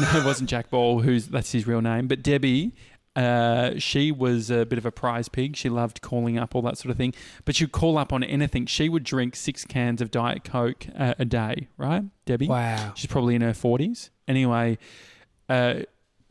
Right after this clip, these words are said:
Speaker 1: she was, uh, she got some Diet Coke and said that, um,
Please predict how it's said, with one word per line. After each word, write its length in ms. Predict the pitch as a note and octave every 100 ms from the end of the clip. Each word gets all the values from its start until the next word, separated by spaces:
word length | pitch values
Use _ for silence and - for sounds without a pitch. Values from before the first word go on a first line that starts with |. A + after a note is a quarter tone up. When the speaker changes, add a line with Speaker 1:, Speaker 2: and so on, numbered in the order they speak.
| D#3+ -
Speaker 1:
she 260 | - C#3+
was, 360 | C#3 C3+ A#2+ -
uh, 440 | B2+ B2 A#2+ A#2+ - - -
she 180 | -
got 160 | C#3+ B2
some 160 | - B2
Diet 340 | A#2+ A#2 -
Coke 440 | - C3 A#2+ B2+ - -
and 160 | A#2+
said 400 | - - B2 A2+
that, 240 | A#2+ A#2 -
um, 460 | A#2 A2+ A2+ A2+